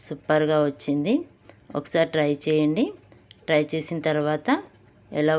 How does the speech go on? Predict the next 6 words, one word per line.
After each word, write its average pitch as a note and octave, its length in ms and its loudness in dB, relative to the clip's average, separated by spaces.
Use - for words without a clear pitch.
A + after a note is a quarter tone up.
వచ్చిందో E3 420 -2
నాకు E3 240 -2
కామెంట్ D#3 400 0
రూపంలో E3+ 420 0
ఫీడ్‌బ్యాక్ D#3 520 0
ఇవ్వండి. D3+ 340 0